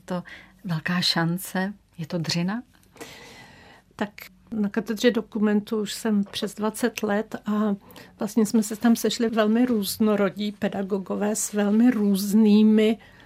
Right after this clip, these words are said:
Speaker 2: pohledy na dokument. Takže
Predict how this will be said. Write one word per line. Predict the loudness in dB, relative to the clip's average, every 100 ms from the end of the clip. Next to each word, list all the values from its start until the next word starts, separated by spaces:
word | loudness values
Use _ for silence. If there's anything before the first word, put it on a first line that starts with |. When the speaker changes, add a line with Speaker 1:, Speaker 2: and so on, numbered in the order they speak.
| _ -6
Speaker 2:
pohledy | -4 0 2 2
na | 2 2
dokument. | -2 -4 0 0 0 0 -2 -2 -8 -20 -20 -20 -20 -20 -20 -20 -20 -8
Takže | -8 -4 2 2